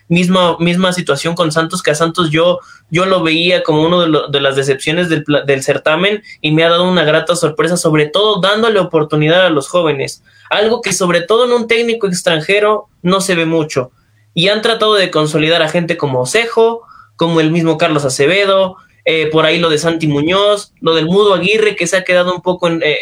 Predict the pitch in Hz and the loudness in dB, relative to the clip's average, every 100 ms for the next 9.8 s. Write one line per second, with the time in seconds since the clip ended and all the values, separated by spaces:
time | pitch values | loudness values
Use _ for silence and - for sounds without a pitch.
0 | - 160 175 170 147 165 185 214 190 165 | -4 -2 -2 0 0 0 0 -2 -2 -4
1 | 151 147 165 170 175 160 147 - 143 143 | -2 0 0 -2 -2 0 -2 -2 -2 2
2 | 147 151 151 143 135 131 139 - 185 240 | 2 0 0 0 0 0 -2 0 -2 -2
3 | - - - 214 196 185 175 233 226 160 | -10 -20 -6 -2 0 0 0 0 2 0
4 | 147 202 190 170 185 185 175 175 190 185 | 2 0 0 0 0 0 0 0 -2 -2
5 | 160 156 170 196 190 156 147 165 185 190 | 0 0 0 2 2 2 0 0 0 2
6 | 190 185 - _ - 185 185 185 180 156 | 0 0 -6 _ -6 -4 0 -2 0 -2
7 | 151 151 202 214 214 202 180 185 202 180 | 0 0 0 0 0 0 0 0 0 2
8 | 160 170 175 170 165 170 165 165 151 175 | 2 2 0 -2 0 0 0 -2 -2 -2
9 | 170 165 143 147 - 160 185 202 | 0 2 0 -4 -2 0 0 -2